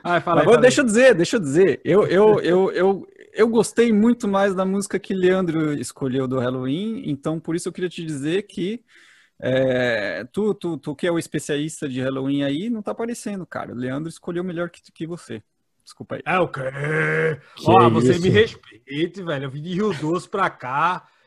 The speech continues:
Speaker 1: Eu, eu cortei cana pra chegar aqui, pra chegar alguém,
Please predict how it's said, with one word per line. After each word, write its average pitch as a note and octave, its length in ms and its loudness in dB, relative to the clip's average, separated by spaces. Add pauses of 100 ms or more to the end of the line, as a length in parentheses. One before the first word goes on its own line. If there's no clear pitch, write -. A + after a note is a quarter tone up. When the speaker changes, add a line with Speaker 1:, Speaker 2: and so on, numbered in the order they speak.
(180)
Speaker 1:
Eu, E3+ 320 -2
eu E3 100 0
cortei F3+ 380 0
cana F#3 680 0 (380)
pra F3 100 -2
chegar F3+ 320 -2
aqui, F3 480 -4
pra F3 160 -2
chegar E3+ 400 0
alguém, F3+ 640 -2